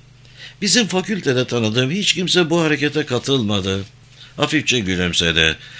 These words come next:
Çoğu uyuşturucuyla, rock müzikle, seksle ilgileniyorlardı. Ötekiler hakkında fazla bilgim yok. Tekrar gülümsedi. İki eliyle tuttuğu fincana baktı. İlginç olan ne biliyor musun?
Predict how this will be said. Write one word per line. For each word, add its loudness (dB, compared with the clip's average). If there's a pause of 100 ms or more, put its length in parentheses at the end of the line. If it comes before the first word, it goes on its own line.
(220)
Çoğu 2
uyuşturucuyla, 2
rock -2
müzikle, 0
seksle 2
ilgileniyorlardı. 0 (100)
Ötekiler 0
hakkında 0
fazla 2
bilgim 0
yok. 0 (880)
Tekrar 4
gülümsedi. 2
İki 2
eliyle 4
tuttuğu -2
fincana 0
baktı. 0 (640)
İlginç 2
olan 2
ne 4
biliyor 2
musun? -2